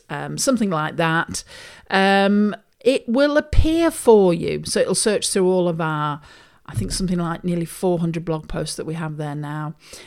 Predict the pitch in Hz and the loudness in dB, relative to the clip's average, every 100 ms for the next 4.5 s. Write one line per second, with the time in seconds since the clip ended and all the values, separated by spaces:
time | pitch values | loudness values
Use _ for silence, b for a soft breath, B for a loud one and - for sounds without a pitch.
0 | B 170 160 - 170 - 165 - - 165 | B -10 -8 -6 -8 -8 -8 -6 -6 -6
1 | 170 170 - 180 180 175 - - 294 151 | -4 -6 -6 -4 -4 -6 -2 2 2 2
2 | - - - 185 180 180 180 - - 175 | -8 -10 -2 0 0 -2 -4 -4 -4 -2
3 | 170 170 - 160 156 - _ - 190 185 | -4 -6 -8 -6 -8 -12 _ -10 -4 4
4 | 196 233 269 277 - | 6 8 6 2 -2